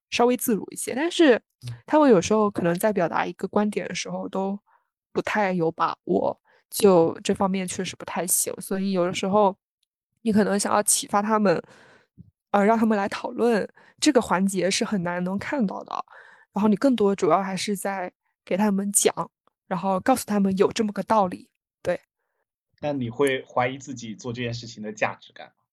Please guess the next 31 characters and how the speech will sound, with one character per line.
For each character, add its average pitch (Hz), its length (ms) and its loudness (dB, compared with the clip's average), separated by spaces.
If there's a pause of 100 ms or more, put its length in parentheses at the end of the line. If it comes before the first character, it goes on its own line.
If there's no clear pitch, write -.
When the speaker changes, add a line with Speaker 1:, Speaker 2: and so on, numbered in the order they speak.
(880)
Speaker 1:
会 330 180 4
啊， 220 240 2 (220)
就 262 160 -4
是， - 340 -4 (240)
Speaker 2:
嗯。 247 120 -20 (440)
Speaker 1:
就 311 140 0
是 254 460 0
刚 262 120 -6
开 269 140 0
始 - 260 -4
真 196 160 -4
的 190 140 -8
挺 185 180 -12
不 190 80 -8
好 190 220 -10
受 - 180 -8 (160)
的， - 100 -20 (760)
然 190 180 -2
后 190 380 -2
会 220 160 2
觉 196 180 -4
得， 180 400 -4 (100)
Speaker 2:
嗯。 - 100 -8
Speaker 1:
呃， - 120 -12 (520)
就 - 140 -6
是 - 420 -8
来 185 160 0
这 202 120 -2
儿 190 140 -4
好 185 100 -14
像 196 400 -6